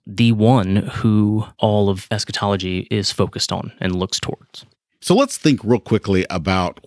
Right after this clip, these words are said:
Speaker 2: what the historic Christian positions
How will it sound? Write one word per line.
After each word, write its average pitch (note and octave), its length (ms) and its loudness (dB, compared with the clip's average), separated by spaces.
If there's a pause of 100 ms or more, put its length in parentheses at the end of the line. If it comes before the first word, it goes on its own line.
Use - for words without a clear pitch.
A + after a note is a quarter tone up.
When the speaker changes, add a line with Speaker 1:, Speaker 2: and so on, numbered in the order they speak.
Speaker 2:
what B2+ 220 2
the F#2+ 420 0
historic G2+ 560 0 (320)
Christian G#2 400 0
positions F2+ 640 0